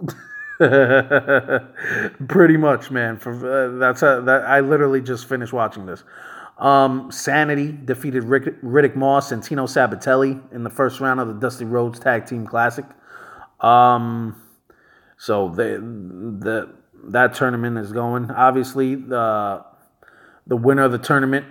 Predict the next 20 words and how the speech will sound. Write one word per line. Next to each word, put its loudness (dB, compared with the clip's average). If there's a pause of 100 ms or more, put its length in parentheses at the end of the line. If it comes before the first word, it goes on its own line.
(100)
is -12
gonna -4
get 0
a -4
shot 4
at 2
the -4
N -4
X -10
T -12
Tag -2
Team -10
Championship -6
at 0
N -2
X -12
T -4
TakeOver -2
New -6
Orleans. -6